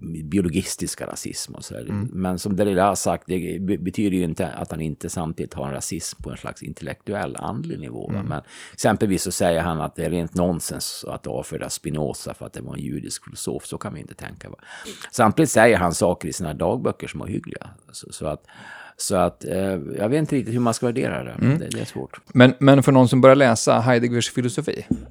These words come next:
Speaker 2: ehm, är det här någonting som är synligt i hans filosofiska tankegångar?
Speaker 1: Alltså, i ganska liten grad, skulle jag säga. Eh, utan om man börjar någonstans med Vara och tid då på sent tjugotal,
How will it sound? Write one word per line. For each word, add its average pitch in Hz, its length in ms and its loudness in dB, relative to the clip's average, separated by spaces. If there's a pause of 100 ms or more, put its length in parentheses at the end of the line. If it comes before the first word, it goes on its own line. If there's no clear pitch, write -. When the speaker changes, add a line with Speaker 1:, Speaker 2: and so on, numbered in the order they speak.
Speaker 2:
ehm, 98 520 4 (960)
är 143 80 2
det 135 80 8
här 151 80 6
någonting 139 240 2
som 135 120 -2
är 120 40 0
synligt 139 560 -4
i 110 100 0
hans 101 480 -4 (220)
filosofiska - 580 -4
tankegångar? - 500 -10 (800)
Speaker 1:
Alltså, 139 240 0
i 147 80 6
ganska 135 360 4
liten 117 300 2
grad, 95 260 4
skulle 67 180 -6
jag - 100 -6
säga. - 300 -6 (300)
Eh, 87 480 0
utan 95 380 0
om 104 80 2
man 107 140 2
börjar 127 200 8
någonstans 107 380 2
med 87 80 -2
Vara 90 280 6
och 82 100 0
tid 80 220 -2
då 55 100 -8
på - 100 -16
sent 71 220 -8
tjugotal, 60 540 -8